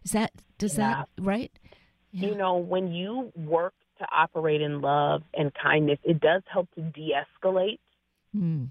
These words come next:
Speaker 2: kind of any situation. It's really hard for someone to continue to act in a place of anger and frustration and hate when there's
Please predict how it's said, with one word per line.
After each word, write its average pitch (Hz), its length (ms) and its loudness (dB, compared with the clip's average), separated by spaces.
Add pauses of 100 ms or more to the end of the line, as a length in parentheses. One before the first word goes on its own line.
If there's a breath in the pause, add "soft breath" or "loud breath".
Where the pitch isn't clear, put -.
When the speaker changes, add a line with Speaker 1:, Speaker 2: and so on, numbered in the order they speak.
(140)
Speaker 2:
kind 208 200 -2
of 165 100 -2 (100)
any 185 420 0
situation. 147 760 -6 (400 soft breath)
It's 220 200 -2
really 196 480 -4
hard 190 440 2
for 165 220 0
someone 160 420 -4
to 160 140 -12
continue 170 680 -6
to - 140 -8 (100)
act - 320 0 (760)
in 170 380 4 (380)
a 170 80 4
place 170 340 -2 (120)
of 147 320 -2 (100)
anger 160 540 2
and 147 240 -6
frustration 151 880 -2
and 143 340 -2 (140)
hate - 380 -2 (800)
when 170 320 0
there's 165 220 0